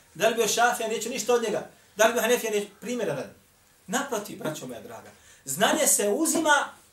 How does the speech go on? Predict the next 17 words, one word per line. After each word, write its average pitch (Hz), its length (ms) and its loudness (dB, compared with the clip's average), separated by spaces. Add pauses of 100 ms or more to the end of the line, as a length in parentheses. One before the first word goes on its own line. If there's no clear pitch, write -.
(540)
od 170 180 -4 (460)
Židova. 143 560 -10 (400)
Bravo. 107 240 -16 (1120)
Ako 220 300 6
je 247 200 10
istina 277 400 6
kod 330 200 6
njega, 262 400 2 (360)
ako 151 220 0
je 208 100 10
dokaz 294 440 4
kod 330 200 4
njega, 240 340 0 (800)
svako 226 560 2
znanje 214 260 -2
se 180 140 -2
uzima. 165 380 -6